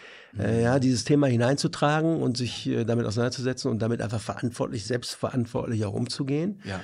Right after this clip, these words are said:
Speaker 2: genau so.
Speaker 1: Das ist, äh, sehr, sehr wichtig. Und in Zukunft, wie wir gerade besprochen haben, wird's sogar die Möglichkeit geben, da noch viel, viel tiefer einzusteigen.
Speaker 2: Ja.
Speaker 1: Die gibt's auch jetzt schon. Man kann natürlich die Bücher sich kaufen.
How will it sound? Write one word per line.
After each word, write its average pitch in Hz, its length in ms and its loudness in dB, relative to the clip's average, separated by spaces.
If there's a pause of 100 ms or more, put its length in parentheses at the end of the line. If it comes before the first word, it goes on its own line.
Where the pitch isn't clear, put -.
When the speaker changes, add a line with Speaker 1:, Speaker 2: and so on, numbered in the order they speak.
(140)
Speaker 2:
genau 101 240 -4
so. 95 120 -6
Speaker 1:
Das 107 140 0
ist, 113 220 -2
äh, 117 180 0
sehr, 113 160 0
sehr 110 160 0
wichtig. 170 540 -4 (300)
Und 135 260 0
in 120 80 0
Zukunft, 131 540 -2
wie 117 80 0
wir 117 80 2
gerade 113 200 2
besprochen 113 380 -2
haben, 107 160 0
wird's 104 160 -4
sogar 104 220 -2
die 107 80 0
Möglichkeit 107 420 -6
geben, 107 160 -2
da 104 120 -2
noch 104 100 -4
viel, 123 180 -2
viel 110 140 -4
tiefer 127 280 0
einzusteigen. 151 760 0 (200)
Speaker 2:
Ja. 92 100 -6
Speaker 1:
Die 127 120 2
gibt's 170 180 6
auch 113 140 4
jetzt 151 240 8
schon. 226 180 4 (120)
Man 117 120 2
kann 139 160 4
natürlich 120 220 2
die 113 100 2
Bücher 165 360 6
sich 107 160 -2
kaufen. 110 480 0